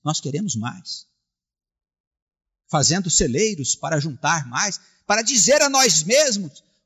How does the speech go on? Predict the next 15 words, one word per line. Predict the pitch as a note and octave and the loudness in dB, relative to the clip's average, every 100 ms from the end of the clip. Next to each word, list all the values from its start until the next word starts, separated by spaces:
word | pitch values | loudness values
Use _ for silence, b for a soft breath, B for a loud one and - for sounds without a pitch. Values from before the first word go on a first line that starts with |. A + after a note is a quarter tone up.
| _ | _
"Olha, | B3 D4 F3 - _ _ _ _ _ _ _ _ - | -6 -4 -6 -10 _ _ _ _ _ _ _ _ -10
fique | G#3 | -8
tranquilo, | - F#4+ - D3 F3+ | -6 -6 -4 -4 -4
você | A2 A2+ | -4 -6
está | D#3+ - | -4 -2
seguro. | G3 F#3+ D3+ C#4 - _ _ _ _ _ _ _ _ _ _ _ _ _ _ _ _ _ _ _ _ - | -2 -2 -4 -6 -8 _ _ _ _ _ _ _ _ _ _ _ _ _ _ _ _ _ _ _ _ -10
Emprego | A2+ C#3+ D3 C3+ | -4 -2 -2 0
no | A#2+ | -2
Estado, | - A2+ B2 D#3 E3 - - _ _ _ _ _ _ _ _ _ _ _ _ _ _ _ _ _ _ _ G#2 | -2 -4 -4 -4 -8 -16 -20 _ _ _ _ _ _ _ _ _ _ _ _ _ _ _ _ _ _ _ -2
bom | B2+ D3 | 0 2
salário, | - G#2 - C3 D3+ D#3+ - _ _ _ _ _ _ _ _ _ _ _ _ _ _ _ _ | -2 -4 -4 -4 -4 -8 -16 _ _ _ _ _ _ _ _ _ _ _ _ _ _ _ _
tenho | A#2+ B2+ | -4 -2
bois, | F#2 C3 E3 B2 - - - _ | -2 0 0 -2 -6 -6 -10 _
tenho | G#2+ G#2+ _ | -8 -8 _
campos, | C3 F3 D#3 - - - - | -2 0 -4 -12 -20 -18 -20